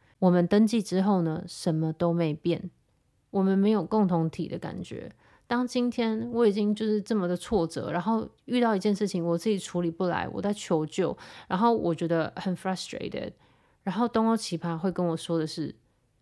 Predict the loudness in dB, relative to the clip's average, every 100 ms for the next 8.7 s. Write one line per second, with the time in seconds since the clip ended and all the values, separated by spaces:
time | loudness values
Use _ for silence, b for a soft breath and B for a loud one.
0 | _ _ 6 10 12 10 8 6 6 4
1 | 4 4 6 6 4 4 4 2 2 4
2 | 4 4 4 4 6 4 2 0 2 2
3 | 2 2 2 2 2 0 0 0 2 0
4 | 0 -2 -2 -4 -6 -6 b b b b
5 | b b 4 6 8 6 4 2 0 2
6 | 2 0 -6 -20 _ _ _ _ 0 0
7 | 0 0 2 0 2 2 2 -2 -2 0
8 | 0 0 -6 -6 -6 -6